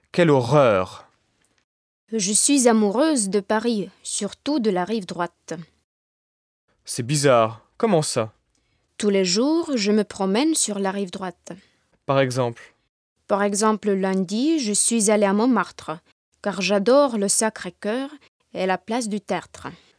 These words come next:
Speaker 1: Et mardi ?
Speaker 2: Mardi, je me suis promenée aux Halles et je suis entrée au Centre Pompidou, où j'ai vu une très belle exposition.
Speaker 1: Mercredi,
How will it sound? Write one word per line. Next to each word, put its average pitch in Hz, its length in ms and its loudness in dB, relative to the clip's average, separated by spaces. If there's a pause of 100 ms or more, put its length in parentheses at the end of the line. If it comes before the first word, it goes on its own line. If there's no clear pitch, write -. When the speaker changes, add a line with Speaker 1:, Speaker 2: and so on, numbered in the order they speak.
(160)
Speaker 1:
Et 139 80 -4
mardi ? 139 420 -2 (720)
Speaker 2:
Mardi, 196 580 0
je 277 120 0
me 247 120 4
suis 277 220 2
promenée 226 540 2
aux 185 160 4
Halles 202 340 -2 (500)
et 202 120 0
je 214 100 2
suis 254 300 4
entrée 269 520 0
au 196 120 -4
Centre 269 500 0
Pompidou, 202 640 -2 (320)
où 233 120 0
j'ai 226 160 6
vu 240 100 2
une 226 160 4
très 302 320 2
belle 254 200 4
exposition. 180 720 -4 (1080)
Speaker 1:
Mercredi, 139 640 -2